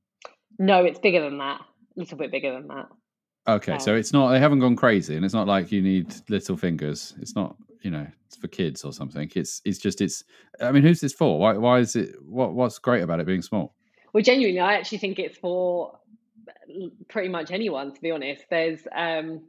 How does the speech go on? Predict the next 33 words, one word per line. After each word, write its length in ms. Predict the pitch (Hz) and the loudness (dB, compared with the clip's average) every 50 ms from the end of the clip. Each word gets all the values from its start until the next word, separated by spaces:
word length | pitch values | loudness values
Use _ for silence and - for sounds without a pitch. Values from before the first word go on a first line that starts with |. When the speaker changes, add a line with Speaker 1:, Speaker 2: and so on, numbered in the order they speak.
| _ _ _ _ _ - | _ _ _ _ _ 2
Speaker 1:
I 140 | 185 202 202 | 4 4 4
really 260 | 190 196 185 175 165 | 4 2 0 -2 -4
enjoyed 320 | 165 160 170 165 165 156 | -4 -4 -4 -4 -4 -4
using 300 | 147 170 170 156 - 147 | -4 -6 -6 -6 -6 -8
it. 40 | 151 | -6
I, 220 | 135 104 151 156 151 | -4 -2 -2 -2 -2
I 200 | - 151 170 165 | -2 -4 -4 -4
was 160 | 165 160 160 | -4 -6 -8
surprised 540 | - 165 - - 185 175 165 151 143 - - | -12 -12 -8 -4 -2 -2 -2 -2 -4 -6 -8
at 100 | 143 - | -10 -8
how 480 | - - 170 160 151 151 151 147 - - _ _ _ | -6 -4 -4 -2 -2 -2 -4 -6 -8 -12 _ _ _
much 460 | - 165 165 156 - - - - - | -12 -8 -6 -6 -6 -8 -12 -10 -8
I 140 | 151 151 147 | -6 -4 -4
enjoyed 420 | 147 147 143 135 160 156 147 120 - | -4 -6 -6 -6 -6 -6 -6 -6 -6
going 240 | 156 147 151 147 143 | -6 -6 -6 -4 -4
back 260 | 165 156 - - _ | -6 -6 -6 -8 _
to 100 | - 175 | -10 -10
a 60 | 156 - _ | -10 -10 _
smaller 280 | - 170 160 165 160 160 | -10 -8 -8 -6 -6 -6
device. 480 | 151 160 139 156 156 175 220 226 - _ _ _ _ _ _ _ _ _ _ _ _ - | -6 -4 -2 0 0 0 -2 -4 -8 _ _ _ _ _ _ _ _ _ _ _ _ 0
Um, 300 | 160 165 156 151 151 151 | 2 4 4 4 2 0
Speaker 2:
Hmm. 180 | 151 151 151 139 - _ _ | -4 -6 -8 -10 -12 _ _
Speaker 1:
and 540 | 170 170 160 156 156 - 160 160 160 151 151 - - - - _ _ _ _ _ _ _ - | 2 2 2 2 0 -2 -2 -4 -6 -8 -10 -12 -14 -16 -16 _ _ _ _ _ _ _ -10
Matt 360 | 180 180 190 185 175 151 - - - _ | -6 -2 0 2 2 0 -2 -6 -12 _
tried 380 | - - 185 170 165 160 147 160 | -6 -2 0 0 0 0 0 -2
it, 180 | 156 151 - | -2 -2 -2
my 120 | 139 160 160 | -4 -6 -6
husband 440 | 160 156 151 - 147 143 147 147 135 - - - | -6 -8 -8 -6 -6 -6 -6 -8 -12 -16 -16 -6
tried 260 | - 170 156 151 147 | -4 -2 -2 -2 -2
it, 240 | 151 147 143 139 - - | -4 -4 -4 -4 -6 -6
um, 540 | - 151 147 147 143 143 147 147 143 143 139 135 _ _ _ - | -4 -4 -2 -2 -2 -4 -6 -8 -10 -12 -14 -18 _ _ _ -4
earlier 320 | 170 160 151 151 147 147 147 | -2 -2 -2 -2 -2 -4 -4
on 380 | 147 143 139 139 143 143 139 | -4 -6 -8 -10 -14 -16 -20